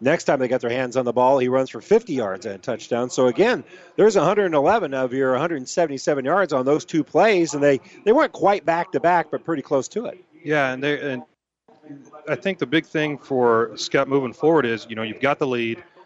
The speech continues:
Speaker 2: Um, you know, you, you've only thrown the ball twice. Uh, they both, I think, were plays that, that Omaha Skutt had planned ahead on, that that's gonna be something that's successful. You know, you throw a fade ball, and, and if it's, if it's complete, you're in great shape. If not,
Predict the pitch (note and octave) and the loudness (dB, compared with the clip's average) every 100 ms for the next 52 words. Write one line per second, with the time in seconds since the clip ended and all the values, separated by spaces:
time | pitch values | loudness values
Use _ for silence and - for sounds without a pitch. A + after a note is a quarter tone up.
0 | - - G#2+ G#2 G#2+ A#2 C3+ F#3+ F#3 _ | -14 -6 -4 -4 -8 -12 -4 -2 -2 _
1 | _ _ - C3 C3+ C#3 B2+ C#3+ E3+ - | _ _ -16 -6 -6 -4 0 2 2 2
2 | E3 D3 D3+ C#3+ - D3 D3 - - B2+ | 0 2 2 2 2 2 2 -4 -10 -4
3 | B2 B2 A#2+ A#2 E3 F3 - _ _ B2 | -2 -2 -2 0 2 0 -2 _ _ -8
4 | - D#3+ B2+ - D3 C3+ A#2+ G#2 - _ | -6 -6 -6 -2 0 0 -4 -10 -18 _
5 | _ _ A#2 B2 C#3 B2+ A#2 - A#2 - | _ _ -2 0 0 -2 -2 -2 -2 -2
6 | D3 C3+ C3 A#2+ C3 B2+ B2 B2 G#2+ B2 | -4 -2 -2 0 0 2 0 -4 -4 -2
7 | B2 - C3+ A#2 A#2 - B2 G#2+ G#2 - | -2 -4 -6 -6 -6 -4 -4 -8 -12 -12
8 | A#2 - C3+ - C3 - - - E3+ E3+ | -10 -2 -2 -2 -4 -6 -8 -2 0 0
9 | - F3 C#3 - C#3+ C3+ B2 B2 B2+ B2 | 0 2 2 0 -2 0 2 2 2 0
10 | A#2 A#2+ B2 A2+ A#2+ - - B2 - A#2 | -4 -6 -6 -6 -10 -12 -10 -10 -10 -10
11 | - C#3 D#3+ D3 B2 A#2+ G#2+ B2+ B2+ D3+ | -10 0 2 2 0 -4 -2 -2 -2 0
12 | C#3 B2 - C3+ C3 | 0 -2 -4 0 0